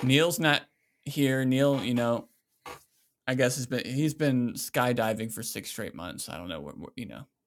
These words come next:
what, what, where he is. He, he could have come to save the day, but he didn't. Um,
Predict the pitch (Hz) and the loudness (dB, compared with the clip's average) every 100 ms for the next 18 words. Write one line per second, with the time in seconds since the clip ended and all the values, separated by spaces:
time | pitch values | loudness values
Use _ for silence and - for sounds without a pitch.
0 | - - - - _ _ _ - - - | -20 -12 -10 -12 _ _ _ -12 -10 -8
1 | 107 87 71 60 - _ - 131 - 131 | -8 -6 -10 -12 -16 _ -6 -6 -8 -8
2 | 156 147 151 135 120 123 110 107 104 73 | -4 -4 -2 -2 -2 -2 -4 -4 -6 -8
3 | 117 _ _ - 92 - - - _ _ | -10 _ _ -14 -12 -14 -16 -20 _ _
4 | - - - _ _ _ _ _ _ _ | -12 -10 -12 _ _ _ _ _ _ _
5 | _ 143 147 151 151 147 147 143 | _ 2 6 6 6 4 2 0